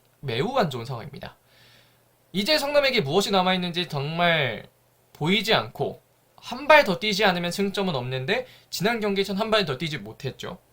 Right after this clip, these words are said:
구단주 리스크는 선거를 치러도 똑같습니다.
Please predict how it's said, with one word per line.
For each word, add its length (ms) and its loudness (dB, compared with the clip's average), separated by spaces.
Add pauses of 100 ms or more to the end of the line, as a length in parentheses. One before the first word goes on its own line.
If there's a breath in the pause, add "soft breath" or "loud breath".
(540 soft breath)
구단주 400 0
리스크는 580 -2
선거를 460 -4
치러도 320 -6
똑같습니다. 640 -6